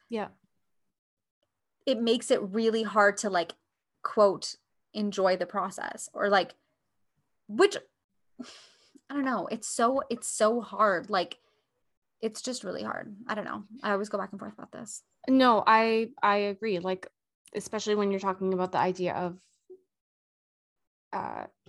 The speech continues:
Speaker 1: it's about the journey, not about the outcome. Well, like, isn't the journey about eventually getting to the outcome that you want?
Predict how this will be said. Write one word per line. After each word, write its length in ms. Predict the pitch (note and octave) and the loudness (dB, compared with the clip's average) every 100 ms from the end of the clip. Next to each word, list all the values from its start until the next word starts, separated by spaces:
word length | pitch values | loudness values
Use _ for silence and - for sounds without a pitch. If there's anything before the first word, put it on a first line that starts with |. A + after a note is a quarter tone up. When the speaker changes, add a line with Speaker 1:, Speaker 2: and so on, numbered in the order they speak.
| - _ _ _ _ _ _ _ _ _ | -20 _ _ _ _ _ _ _ _ _
Speaker 1:
it's 160 | G#3+ A#3 | -4 -2
about 320 | G#3 G3 F#3 | 2 2 2
the 100 | G3+ | -4
journey, 540 | F#3 F3+ F3+ G#3 B3+ | -2 -4 -2 -2 -2
not 180 | B3 G3 | -2 -4
about 320 | F#3+ F#3 - _ _ - | -4 -4 -6 _ _ -10
the 100 | G3+ | -8
outcome. 520 | G#3 - B3 C4+ C#4+ | -8 -10 -8 -6 -4
Well, 320 | B3+ B3 A#3 G#3 | 2 4 4 0
like, 260 | G#3 F#3+ - | -4 -2 -2
isn't 340 | G#3+ A3+ G3 | -2 -2 -2
the 120 | G#3 G3 | -4 -4
journey 340 | F3+ F#3+ G#3+ | -2 -2 -2
about 260 | G3+ F#3+ - | -2 -6 -6
eventually 440 | G#3 F#3+ F#3 G3 G3 | -6 -2 -4 -6 -8
getting 340 | F#3 F#3 G#3 G3+ | -6 -6 -6 -8
to 260 | G3+ F#3 | -6 -4
the 160 | F#3 - | -6 -8
outcome 260 | F#3 G3 | -10 -8
that 140 | F#3+ F3+ | -8 -10
you 100 | - | -12
want? 240 | F3+ D4+ | -12 -14